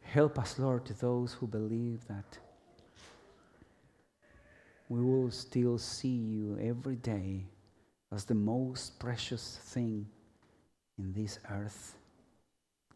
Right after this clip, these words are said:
And I pray, Lord, for those who are still struggling, asking, "Who is he?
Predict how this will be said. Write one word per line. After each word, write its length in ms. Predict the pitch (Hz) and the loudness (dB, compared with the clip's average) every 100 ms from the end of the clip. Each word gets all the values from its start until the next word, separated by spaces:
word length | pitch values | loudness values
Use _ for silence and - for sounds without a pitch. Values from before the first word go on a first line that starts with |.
| - _ _ _ _ _ _ _ _ _ _ _ _ _ _ _ _ _ _ _ _ _ _ _ _ - | -20 _ _ _ _ _ _ _ _ _ _ _ _ _ _ _ _ _ _ _ _ _ _ _ _ -14
And 120 | - | -2
I 80 | 160 | 0
pray, 400 | - - 190 180 | 0 0 2 2
Lord, 260 | 147 143 143 | 4 4 2
for 220 | 147 120 | -2 -2
those 560 | 127 147 147 135 127 | 2 4 6 4 0
who 220 | - 131 127 | -4 0 2
are 280 | 143 147 | 2 2
still 380 | 135 - 139 127 | -2 -2 0 0
struggling, 800 | 123 - - 151 131 117 107 113 - - - _ _ _ _ _ _ _ _ _ _ _ _ _ - - - - - _ _ _ - - - _ _ _ _ - | -2 -8 -4 -2 -2 -4 -4 -8 -12 -20 -20 _ _ _ _ _ _ _ _ _ _ _ _ _ -20 -20 -20 -20 -20 _ _ _ -16 -16 -16 _ _ _ _ -6
asking, 460 | - - - 120 | -4 -2 0 0
"Who 380 | 107 151 180 156 | 0 2 4 4
is 220 | 127 120 | 4 0
he? 260 | - 104 | -2 -2